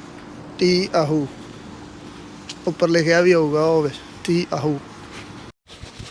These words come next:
ਆ ਇੱਥੋਂ ਦਾ ਅੰਦਰਲੇ ਪਾਸਿਓਂ ਕਟਾਇਆ, ਬਹੁਤ ਸੋਹਣਾ, ਸ਼ਾਨਦਾਰ। ਇਹ ਉੱਪਰ ਇਹਨਾਂ ਨੇ ਪੰਛੀ ਬਣਾਏ ਆ, ਤੇ ਕਹਿੰਦੇ ਉੱਪਰ ਜਾ ਕੇ ਵੇਖੋ, ਬਹੁਤ ਸੋਹਣਾ। ਇੱਧਰਲੇ ਪਾਸੇ ਬਣੀ ਲਾਇਬ੍ਰੇਰੀ,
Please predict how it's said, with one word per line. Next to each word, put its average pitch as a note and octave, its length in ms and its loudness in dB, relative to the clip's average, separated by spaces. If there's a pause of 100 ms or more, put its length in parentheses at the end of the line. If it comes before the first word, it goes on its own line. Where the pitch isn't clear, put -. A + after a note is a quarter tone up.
(200)
ਆ D#3 180 6
ਇੱਥੋਂ D3+ 280 4
ਦਾ D3 260 4 (400)
ਅੰਦਰਲੇ D#3+ 320 8
ਪਾਸਿਓਂ D3+ 400 4
ਕਟਾਇਆ, C#3+ 440 4 (1800)
ਬਹੁਤ D3+ 380 6
ਸੋਹਣਾ, D#3 320 6 (500)
ਸ਼ਾਨਦਾਰ। C3 800 2 (3500)
ਇਹ E3+ 80 8
ਉੱਪਰ D#3+ 240 4
ਇਹਨਾਂ E3 260 4
ਨੇ E3 80 4
ਪੰਛੀ D#3 440 4
ਬਣਾਏ E3 280 6
ਆ, D#3 80 4
ਤੇ D#3+ 100 4
ਕਹਿੰਦੇ E3 180 4
ਉੱਪਰ E3 300 2
ਜਾ E3 220 6
ਕੇ D3+ 60 4
ਵੇਖੋ, C#3+ 300 6
ਬਹੁਤ C#3 280 6
ਸੋਹਣਾ। D3 280 0
ਇੱਧਰਲੇ D3+ 280 6
ਪਾਸੇ D3 180 6
ਬਣੀ C#3+ 260 4
ਲਾਇਬ੍ਰੇਰੀ, C3+ 520 4